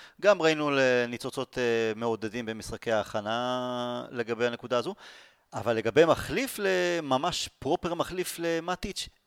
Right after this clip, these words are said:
אין, יש את גרנר הצעיר שאני חושב שהם, לא העונה, אבל עוד עונה, עוד שתיים, הוא בהחלט, אה, אני רואה אותו כקשר האחורי הבא שלנו,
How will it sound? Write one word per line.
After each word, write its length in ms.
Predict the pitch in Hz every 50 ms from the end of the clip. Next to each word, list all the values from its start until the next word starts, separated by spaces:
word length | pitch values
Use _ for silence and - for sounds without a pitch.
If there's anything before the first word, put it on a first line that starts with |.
| _
אין, 220 | - 156 160 208 -
יש 140 | - - -
את 80 | -
גרנר 380 | - 175 190 175 175 165 147 147
הצעיר 320 | 135 - 156 156 160 147
שאני 340 | 135 - 151 139 131 135 127
חושב 240 | - - - 156 151
שהם, 180 | - 147 131 123 - - - - - -
לא 140 | 139 170 185
העונה, 340 | 151 117 98 95 92 90 90
אבל 160 | 90 101 113
עוד 180 | 135 135 120 135
עונה, 300 | 127 127 131 127 117 113
עוד 200 | 113 123 127 -
שתיים, 440 | - - 139 135 131 127 120 117 - _ _ _ _ _ _ _ -
הוא 140 | 139 131 120
בהחלט, 600 | 107 95 123 117 - - 147 147 139 - - 143
אה, 480 | 135 123 123 120 117 117 117 117 120 131
אני 120 | 147 160
רואה 140 | 143 151 143
אותו 200 | 131 - - 117
כקשר 360 | - - - 117 - 120 110
האחורי 340 | 113 104 - 113 110 113 110
הבא 160 | 101 92 110
שלנו, 400 | - - 135 127 139 160 196 214